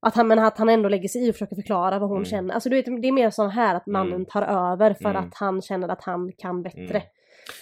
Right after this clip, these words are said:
Speaker 1: Det är
Speaker 2: Men alltså,
Speaker 1: mer det.
Speaker 2: grejen är så här, i, i
Speaker 1: Och du gör ju inte det bara på kvinnor, du gör ju det på alla.
Speaker 2: Ja, ja. Det är
Speaker 1: Sägs det inte rätt information eller på rätt sätt, så kommer du att säga
Speaker 2: Ja.
Speaker 1: det.
Speaker 2: Och om
Speaker 1: Ja.
Speaker 2: någon berättar en historia tråkigt, så
Speaker 1: Då
Speaker 2: kommer jag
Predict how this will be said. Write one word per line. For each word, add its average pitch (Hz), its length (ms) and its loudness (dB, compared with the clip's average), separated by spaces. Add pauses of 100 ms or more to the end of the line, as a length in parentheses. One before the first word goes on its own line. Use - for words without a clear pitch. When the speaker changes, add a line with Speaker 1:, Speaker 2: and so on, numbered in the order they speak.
Speaker 1:
Det 120 60 -2
är 117 40 6
Speaker 2:
Men 127 40 10
alltså, 120 140 4
Speaker 1:
mer 117 60 2
det. 120 80 4
Speaker 2:
grejen 143 200 4
är 147 40 0
så 143 100 -2
här, 107 140 4 (100)
i, 107 440 -8
i - 40 -4
Speaker 1:
Och 247 80 2
du 226 180 4
gör 330 100 8
ju 320 60 8
inte 254 140 0
det 220 60 4
bara 196 120 0
på 185 80 -8
kvinnor, 190 320 0
du 196 80 0
gör 226 60 6
ju 247 60 4
det 233 60 0
på 214 80 -4
alla. 185 380 -2
Speaker 2:
Ja, 156 200 4
ja. 87 180 0 (160)
Det 110 60 -6
är - 40 2
Speaker 1:
Sägs 233 320 4 (160)
det 339 60 2
inte 330 300 4
rätt 226 300 -2
information 208 600 -2
eller 196 100 0
på 190 120 -2
rätt 190 160 -6
sätt, 269 200 -4
så - 160 -16
kommer 214 320 0
du 208 200 2
att 180 100 -6
säga 202 360 -2
Speaker 2:
Ja. - 400 -2
Speaker 1:
det. - 240 -16
Speaker 2:
Och 143 140 -2
om 143 100 0
Speaker 1:
Ja. 139 80 0
Speaker 2:
någon 127 240 0
berättar 165 280 2
en 117 80 -4
historia 95 400 -4
tråkigt, 120 580 -6
så 127 60 -8
Speaker 1:
Då 117 60 -12
Speaker 2:
kommer 254 120 4
jag 269 40 8